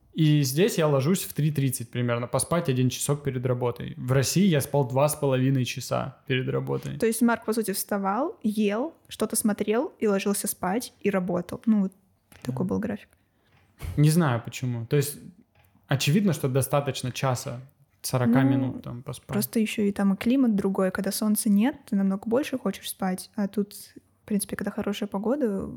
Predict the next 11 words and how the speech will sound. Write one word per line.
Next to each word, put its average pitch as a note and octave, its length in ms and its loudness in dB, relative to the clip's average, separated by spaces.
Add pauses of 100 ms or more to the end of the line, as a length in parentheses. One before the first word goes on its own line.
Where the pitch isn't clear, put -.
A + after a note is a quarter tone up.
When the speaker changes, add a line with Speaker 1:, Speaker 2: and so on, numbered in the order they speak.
Speaker 2:
ну, G3 220 2
есть F#3+ 240 0
желание F#3 380 -6
куда-то F#3+ 300 -4
выйти, A#3+ 240 -2
прогуляться, G3+ 720 -4 (120)
что-то - 280 -16
посмотреть. - 580 -4 (800)
Speaker 1:
Я D#3+ 160 4
согласен. D3+ 600 -6
Speaker 2:
Ну, D#4+ 200 4